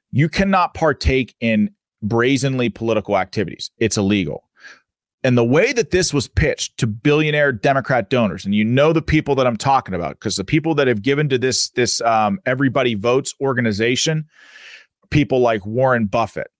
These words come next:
there are people like George Soros. I think right off the top of my head, George Soros gave ten million dollars to this organization. This organization raised something like a hundred and ninety-eight million dollars. And this doesn't count the Zuckerbucks that were poured into these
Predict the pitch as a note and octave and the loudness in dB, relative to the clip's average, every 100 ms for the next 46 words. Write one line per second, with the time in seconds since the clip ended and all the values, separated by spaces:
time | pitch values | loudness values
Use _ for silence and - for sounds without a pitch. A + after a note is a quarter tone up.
0 | _ _ - G2+ - C#3 C3 A#2+ G#2+ C3 | _ _ -6 -2 0 0 2 0 -2 0
1 | A#2+ G#2 - B2 G#2 G1+ G#2+ B2+ A2 B2 | 0 0 0 0 0 -2 -4 -2 0 0
2 | B2 A2 B2 A2+ A2+ G#2+ A#2+ G2 A#2 G#2 | 0 -2 -2 0 -2 0 -2 -2 -2 0
3 | - A#2 G#2 - G2 - C3 A#2+ A2+ G#2+ | 2 2 0 -2 -2 0 -2 0 0 2
4 | G2+ G#2+ G#2 F#2 F2+ - F2+ E2+ F2+ E2 | 2 2 2 -2 -6 -6 -6 -4 -2 -2
5 | F#2 C3 F3 E3 C#3+ A#2 B2+ C#3+ F3 F3+ | 0 2 4 2 2 0 0 0 0 -2
6 | - _ B2+ B2+ B2 - C#3 C3+ B2 A2+ | -4 _ -2 0 0 0 0 0 -2 -2
7 | - - C#3+ D3 C#3 A2+ A2+ A2+ B2+ B2 | -4 -2 0 2 0 -2 0 0 0 -2
8 | B2 A2+ A#2 - _ G#2 G#2+ A#2+ A2 G2+ | -2 0 0 -4 _ -2 2 2 2 2
9 | G2 G2 F2 - - - - - - A2+ | 2 2 0 -6 -14 -16 -20 -20 -2 2
10 | C3+ A3+ - G3+ G#3+ F3 D3+ - A#3+ G3+ | 4 2 0 0 2 0 0 2 2 2
11 | - D#3 - A#3 A#3 D#3+ C3+ D3 - - | 2 2 4 2 2 0 0 0 -2 -2
12 | D3 - - G#3+ A#3+ A3 E3 C#3+ D3+ C#3 | -4 -4 2 4 4 4 2 2 2 0